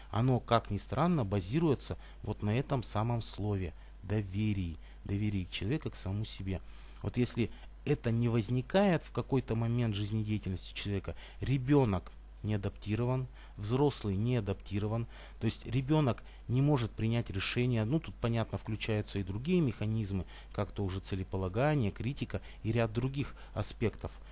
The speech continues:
физиологических, психофизиологических, психологических и так далее. Вот если человек не формирует в себе эти три составляющих, чётко не понимает цель своей жизни или каких-то промежуточных целей,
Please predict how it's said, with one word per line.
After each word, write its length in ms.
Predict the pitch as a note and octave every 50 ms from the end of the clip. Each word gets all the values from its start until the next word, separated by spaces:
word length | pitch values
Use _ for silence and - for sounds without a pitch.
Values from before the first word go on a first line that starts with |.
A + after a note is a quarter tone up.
| - - - - - -
физиологических, 920 | - A2 F#2+ G#2 G#2+ G#2 G2+ G2 A#2+ D3+ D3+ - C3 - - - G2+ -
психофизиологических, 1160 | - - - D3 D3+ - C#3+ B2 - A#2 A2 A2+ A2+ A2+ A2 A2 G#2+ G#2 - - - F#2+ - -
психологических 920 | - - G2 - G#2+ G2 G2 G2+ B2+ D#3+ D#3 - - - - G#2 - -
и 40 | A2
так 200 | - G#2+ G2+ G2
далее. 280 | G#2+ G2+ G2 F#2 E2 - - - - - -
Вот 140 | - G2+ -
если 220 | B2+ A2+ - - A#2
человек 360 | - - - B2 A#2+ A2+ - - - - - - -
не 300 | A2 A#2+ C#3 C#3+ C3+ - - - - -
формирует 640 | - A2+ A2 A2 B2 C#3 D3 G3 A3 G#3+ F#3+ -
в 80 | - -
себе 300 | - B2+ A#2+ A2 G2+ - - - - - - - - - - - - - - - - -
эти 240 | C3+ C3 - - C3
три 440 | - - - D#3 D#3 A#2 F2+ D2 - - - - - - - - - - - - - - - - -
составляющих, 920 | - A2 - - A2+ A2 G#2+ G#2+ G#2 G2 F#2 F2 D#2+ - - - - - - - - - - - - - -
чётко 400 | - - D3+ D#3+ D3+ - - -
не 140 | G#2+ G#2+ G2+
понимает 580 | - - G#2+ G#2 G#2+ G#2+ A2 A2 G#2+ F#2+ F#2 - - - - - - - - - - - - - - - - -
цель 360 | - - - A2+ A2 B2 B2+ - -
своей 320 | - - - A#2 A#2+ A2+
жизни 420 | A2 G#2+ A#2+ C#3 C#3 B2 B2+ A#2 G#2+
или 80 | G2+
каких-то 440 | G2 - G2 - - G#2 - - G2+
промежуточных 720 | - - G#2+ G#2+ G#2 G2 A#2+ B2 - G#2 - - A2 G2+ -
целей, 360 | - - A2+ G#2 G2+ F#2+